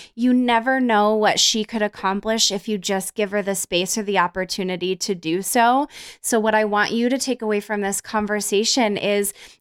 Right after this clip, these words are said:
allow her to feel out different opportunities. Maybe it's not a competition or a pageant, but what else could it be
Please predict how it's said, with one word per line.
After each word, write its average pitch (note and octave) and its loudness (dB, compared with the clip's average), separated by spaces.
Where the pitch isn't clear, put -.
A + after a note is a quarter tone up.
allow G#3+ 4
her B3 0
to B3+ 2
feel G3+ -2
out F#3+ 2
different G3 -2
opportunities. F#3 -2
Maybe G#3 2
it's A3+ -4
not F#3+ 2
a G3 0
competition F#3 0
or E3 0
a F3 -2
pageant, F#3+ 0
but G3+ 2
what A3+ 2
else B3 2
could A#3 -4
it G3+ -2
be A#3 -2